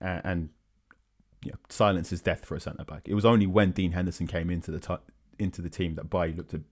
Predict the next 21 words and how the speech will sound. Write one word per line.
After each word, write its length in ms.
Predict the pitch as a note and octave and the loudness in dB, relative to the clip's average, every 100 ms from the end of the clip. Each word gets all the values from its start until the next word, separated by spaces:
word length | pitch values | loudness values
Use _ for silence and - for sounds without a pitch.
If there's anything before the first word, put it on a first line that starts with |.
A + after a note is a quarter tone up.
| _ _ _ - | _ _ _ -10
I 60 | |
mean, 120 | D2+ D#2+ | -8 -4
he, 100 | F#2+ | -2
he 60 | |
had 320 | F#2+ G#2+ C3+ | 2 6 6
that 140 | A2 F2+ | 4 0
block 180 | G2+ - | 0 -2
against 260 | E2+ D2 | -6 -4
Aston 260 | F2 - E2+ | -6 -6 -4
Villa, 220 | F2 E2 - - - - | -4 -4 -12 -20 -10 2
but 120 | G2+ | 6
Henderson 340 | A#2+ G#2+ - | 8 6 4
was 120 | F#2 | 0
a 60 | F#2+ | 0
real 140 | F#2 | -2
boon 300 | E2 F#2 F2+ | 2 2 2
to 160 | D#2+ F2+ | 0 -2
him 160 | E2+ D#2 | -2 -6
because 200 | - F2 | -8 -4
Henderson 480 | F2 F2 - F2 - _ - _ - | -2 -2 -2 -4 -4 _ -20 _ 0
basically 460 | G#2 F2 - F2 | 2 2 0 -4